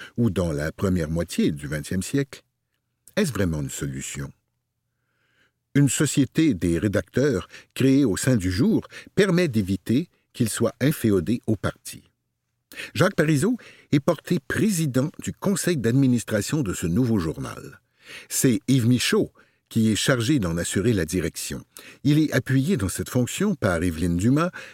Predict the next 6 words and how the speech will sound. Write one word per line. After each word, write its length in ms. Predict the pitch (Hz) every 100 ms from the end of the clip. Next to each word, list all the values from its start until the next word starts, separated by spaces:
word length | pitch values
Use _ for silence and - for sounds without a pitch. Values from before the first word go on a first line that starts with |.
| -
ancienne 460 | 180 208 - 220 196
correspondante 640 | 113 113 - 113 107 104
parlementaire 640 | 107 104 98 90 101 80
pour 180 | - 165
Le 100 | 110
Devoir, 480 | 85 82 90 110 117